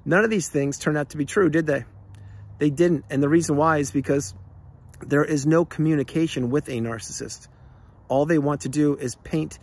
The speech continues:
people in the light that they see them, which is either black or white. There's no such thing as a gray area with a narcissist. Keep that in mind. Now, let's flip the coin. You're in a healthy relationship with whoever it is. Imagine, if you will, who that person is you're thinking about. That communication is in a flow state, I'm sure.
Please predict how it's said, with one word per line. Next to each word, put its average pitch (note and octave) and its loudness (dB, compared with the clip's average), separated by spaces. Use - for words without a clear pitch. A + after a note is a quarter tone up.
people D3 -2
in C3 -6
the B2+ 0
light C#3 -2
that - -16
they B2 -2
see E3+ -2
them, A#2+ -6
which C3+ -4
is B2+ 0
either B2 -2
black A#2 -4
or A2+ -2
white. A#2 -2
There's C3 -8
no E3 2
such D#3 -8
thing C#3+ -2
as B2 -4
a A2+ -2
gray A#2+ 0
area A#2 -2
with C#3 -2
a C3 -4
narcissist. A2+ -8
Keep - -8
that C3 -2
in B2 -6
mind. A#2 -6
Now, D#3+ 2
let's F3 -2
flip F3 -2
the E3 -2
coin. F#3 0
You're C#3 0
in C#3+ -2
a C3+ -2
healthy D3 -4
relationship B2 -4
with B2+ -6
whoever C3+ 0
it C3+ 0
is. C3+ -2
Imagine, C#3+ 0
if C3+ -4
you C#3+ 0
will, C#3+ 2
who D3 0
that C#3+ -2
person F3 0
is B2 -4
you're C3+ -6
thinking D3+ -2
about. B2 -4
That C3+ -4
communication C3+ -2
is C3 -6
in C3+ 0
a C3 -2
flow D#3+ -2
state, A2 -4
I'm B2 -8
sure. C3+ -6